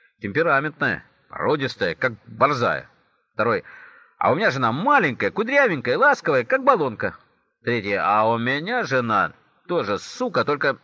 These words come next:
не знаю, какой породы». Сын-школьник спрашивает: «Мам, что такое трансформатор?» Ну, как тебе объяснить? Это как наш папа. Двести двадцать получает,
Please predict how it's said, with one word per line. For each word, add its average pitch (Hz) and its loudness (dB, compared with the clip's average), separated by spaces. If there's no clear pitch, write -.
не 120 -4
знаю, 208 -2
какой 254 -2
породы». 180 -4
Сын-школьник 156 -2
спрашивает: 127 0
«Мам, 226 4
что 311 2
такое 240 4
трансформатор?» 165 2
Ну, 151 -8
как 202 0
тебе 107 0
объяснить? 107 -6
Это - -6
как 185 0
наш 185 0
папа. 117 2
Двести 127 -4
двадцать 127 0
получает, 165 -2